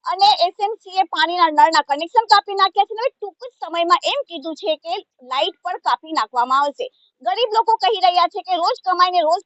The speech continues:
ખાનારા છે, પરિવારમાં બધા બીમાર છે, અમે બહુ હાલત, અમારી કફોડી હાલત છે અને આવી હાલતમાં,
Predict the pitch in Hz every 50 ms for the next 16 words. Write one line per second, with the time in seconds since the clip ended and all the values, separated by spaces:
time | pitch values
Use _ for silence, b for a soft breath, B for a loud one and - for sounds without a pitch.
0 | _ 370 339 330 339 330 330 330 311 - 339 339 330 - 302 302 330 330 330 330
1 | 320 294 320 330 285 233 - 254 - - 233 254 302 330 392 403 415 440 - -
2 | 427 403 349 349 370 _ _ _ _ _ _ - 254 285 302 311 311 302 277 269
3 | 233 _ _ _ _ _ - 277 320 415 - - 311 311 - 302 339 427 339 -
4 | 381 381 392 403 339 - 349 349 339 - 403 427 466 523 480 403 339 359 370 370
5 | 330 - - 427 359 359 359 - - - 269 302 339 440 587 554 370 330 311 302
6 | 262 240 _ 262 254 -